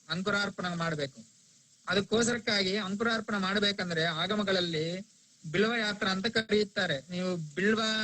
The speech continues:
ವೃಕ್ಷಗಳು ಇರುವಂತಹ ಸ್ಥಳದಲ್ಲಿ ಹೋಗಿ ಆ ಮಣ್ಣ ತಗೊಂಡ್ ಬರ್ಬೇಕು. ಇಲ್ಲಿ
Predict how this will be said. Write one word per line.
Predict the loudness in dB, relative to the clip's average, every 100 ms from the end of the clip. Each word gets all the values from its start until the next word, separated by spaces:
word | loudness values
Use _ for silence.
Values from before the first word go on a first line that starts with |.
| -2 -6 -16 -4
ವೃಕ್ಷಗಳು | 0 2 2 2
ಇರುವಂತಹ | 2 0 -2 -2 0 0
ಸ್ಥಳದಲ್ಲಿ | -2 0 0 2 0
ಹೋಗಿ | -2 -2 -2 -4 -6
ಆ | -2 0
ಮಣ್ಣ | 2 4 4
ತಗೊಂಡ್ | 2 0 0 2
ಬರ್ಬೇಕು. | 2 0 -2 -6 -20 _ _ _ _ _ _ _ _ _ _ _ -20 -20 _
ಇಲ್ಲಿ | 0 0 -2 -4 -2 -4